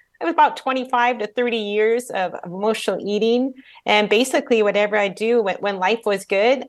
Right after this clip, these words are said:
I'd be, you know, thin. And when life was bad, I'd be overweight because I'd just be eating like crazy. I would binge, I would stuff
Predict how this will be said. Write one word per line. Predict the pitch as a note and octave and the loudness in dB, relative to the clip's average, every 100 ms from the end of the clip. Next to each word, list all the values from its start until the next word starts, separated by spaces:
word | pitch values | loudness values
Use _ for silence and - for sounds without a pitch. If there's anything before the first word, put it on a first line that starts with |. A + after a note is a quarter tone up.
| - | -6
I'd | E3+ F3 E3+ | -4 -4 -4
be, | F3 E3+ E3 - | -6 -6 -10 -8
you | D#3+ | -4
know, | D#3 D#3 - | -2 -4 -2
thin. | G#3 G#3 D#4+ A#4+ | 0 2 2 2
And | E3 E3+ | 0 -2
when | E3+ | 0
life | E3 F3 | 2 2
was | F3+ E3+ | 0 -2
bad, | F3 D3 A3+ B3+ | 0 0 0 0
I'd | G3 F3 | 0 -2
be | G3 | -4
overweight | - F#3+ G3+ G3 B3+ G3+ - | -2 0 0 2 2 2 -2
because | F3+ F3+ | -10 -8
I'd | E3+ E3+ | -6 -4
just | F3 | -4
be | - | -6
eating | - G#3+ G3+ | -2 0 2
like | F3+ D#3+ | 2 0
crazy. | - B3 A#3+ F3+ D#3 | 0 2 2 2 -2
I | D3+ | -4
would | C#3+ D3 | -8 -2
binge, | - A3+ G#3+ G#3 - | 2 4 2 -2 -6
I | - | -8
would | - | -8
stuff | - A3+ G#3+ | -2 2 2